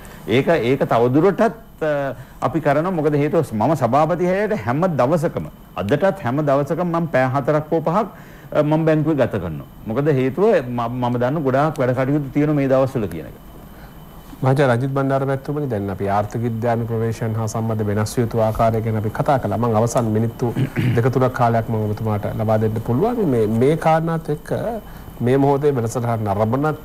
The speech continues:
Speaker 2: තරුණයෙකුට, ව්‍යවසායකයෙකුට, ව්‍යාපාරයෙකුට,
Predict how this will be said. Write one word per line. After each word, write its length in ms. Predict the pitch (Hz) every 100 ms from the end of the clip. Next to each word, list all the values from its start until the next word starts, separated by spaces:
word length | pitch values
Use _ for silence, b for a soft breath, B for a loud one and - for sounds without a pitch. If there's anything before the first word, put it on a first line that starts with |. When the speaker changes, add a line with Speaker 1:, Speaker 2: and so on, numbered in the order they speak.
| -
Speaker 2:
තරුණයෙකුට, 760 | 110 107 113 143 165 165 170 85 73 64 110 107
ව්‍යවසායකයෙකුට, 920 | 110 110 113 139 156 160 170 175 165 147 113
ව්‍යාපාරයෙකුට, 680 | 107 101 104 143 151 170 -